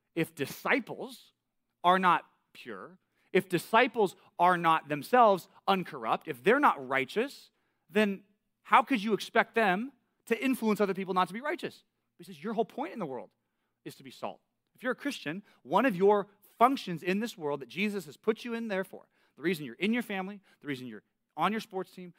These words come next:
the reason you're in your classes, one of the reasons God has sovereignly put you there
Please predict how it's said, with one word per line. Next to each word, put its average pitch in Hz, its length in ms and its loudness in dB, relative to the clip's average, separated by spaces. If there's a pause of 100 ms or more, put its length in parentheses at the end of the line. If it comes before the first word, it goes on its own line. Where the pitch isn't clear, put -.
(140)
the 135 40 -16
reason 123 200 -8
you're 110 140 -16 (100)
in 214 160 2
your 233 100 -2
classes, 151 380 -2
one 170 100 -4
of 202 60 -4
the 180 80 -4
reasons 165 260 -4
God 156 260 2
has 151 120 -8
sovereignly 208 460 0
put - 280 -12
you 208 80 -8
there 127 280 -12